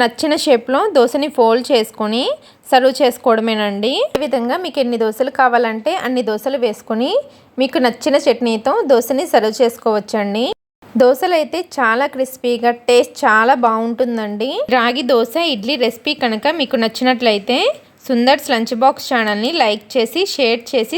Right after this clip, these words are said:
సబ్స్క్రైబ్ చేసుకోండి. Thanks for watching. Hello friends, welcome to సుందర్స్ లంచ్ బాక్స్.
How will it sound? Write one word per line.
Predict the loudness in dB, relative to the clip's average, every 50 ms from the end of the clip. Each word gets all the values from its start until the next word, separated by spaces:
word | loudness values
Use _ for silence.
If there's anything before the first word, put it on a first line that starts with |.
| -2 -2
సబ్స్క్రైబ్ | -4 -4 -4 -6 -4 -2 -2 -2 -4 -4 -4
చేసుకోండి. | -2 -2 -4 -6 -6 -4 -4 -2 0 0 -2 0 0
Thanks | 0 0 -2 -4 -4 -2
for | -2 -2 0 0
watching. | 0 0 0 -2 -2 -2 -2 -2 -2 -4 -4 -4 -6 -8 -12 _ _ _ _ -2
Hello | -2 -2 -2 -2 -2
friends, | -2 -2 -2 -2 -2 -4 -6 -8 -8 -8
welcome | -6 -6 -6 -6 -8 -8 -6
to | -6 -6 -6 -4
సుందర్స్ | -4 -2 0 0 -2 -2 -4 -4 -2
లంచ్ | -2 -2 -2 -4 -2 0
బాక్స్. | 0 2 2 0 -2 -4 -6 -12